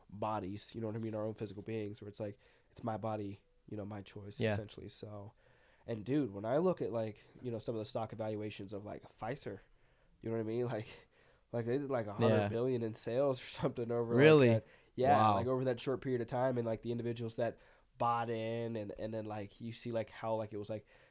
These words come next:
Speaker 1: it's like, it was almost like a mandate to, like, ten X, you know what I mean, their, their income, which is
Speaker 2: Yeah.
Speaker 1: which is pretty weird, you know what I
Speaker 2: Yeah,
Speaker 1: mean,
Speaker 2: I
Speaker 1: to me.
Speaker 2: wasn't the biggest fan of how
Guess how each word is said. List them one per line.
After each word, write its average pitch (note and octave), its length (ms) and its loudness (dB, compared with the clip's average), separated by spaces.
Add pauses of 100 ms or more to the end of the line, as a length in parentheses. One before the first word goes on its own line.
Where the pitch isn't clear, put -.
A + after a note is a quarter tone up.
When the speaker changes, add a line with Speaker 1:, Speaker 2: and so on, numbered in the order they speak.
Speaker 1:
it's - 100 -2
like, B2+ 240 0
it C3 60 -4
was B2 120 -2
almost C#3+ 200 2
like B2 100 -4
a G#2+ 40 -2
mandate A#2 540 0
to, B2+ 100 -6
like, G#2+ 320 -4 (140)
ten C3 220 -2
X, - 440 -4
you B2 120 -4
know A#2+ 80 0
what A#2 80 -2
I - 20 0
mean, A#2 180 -2
their, A2 320 -4 (120)
their A2 160 -4
income, A2+ 440 -6
which G#2+ 200 -8
is A2 240 -10 (140)
Speaker 2:
Yeah. G2+ 340 2
Speaker 1:
which A2+ 180 -6
is G#2+ 140 -10
pretty A2 240 -6
weird, G#2+ 400 -6 (240)
you A#2 80 -10
know A#2 60 -6
what A2 60 -4
I A#2+ 40 2
Speaker 2:
Yeah, A2+ 80 4
Speaker 1:
mean, - 100 0
Speaker 2:
I A#2+ 60 4
Speaker 1:
to C#3+ 60 6
me. D#3 40 6
Speaker 2:
wasn't F3 340 8
the F3+ 80 4
biggest D3+ 400 4
fan D#3 240 8
of C3+ 140 4
how B2 380 6